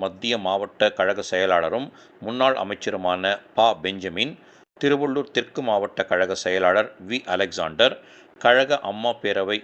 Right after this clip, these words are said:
இணைச் செயலாளர் பொன்ராஜா, பஞ்செட்டி கே நடராஜன், முன்னாள் ஒன்றிய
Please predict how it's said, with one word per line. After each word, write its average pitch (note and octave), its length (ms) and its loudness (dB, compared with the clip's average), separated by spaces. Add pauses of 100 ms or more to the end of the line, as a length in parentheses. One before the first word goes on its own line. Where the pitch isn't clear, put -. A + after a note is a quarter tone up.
இணைச் A2+ 280 -4
செயலாளர் F#2 480 2
பொன்ராஜா, G2+ 640 -2 (480)
பஞ்செட்டி B2+ 480 -2
கே G#2 180 -2
நடராஜன், F2+ 600 0 (520)
முன்னாள் C3+ 340 2
ஒன்றிய A2 340 -2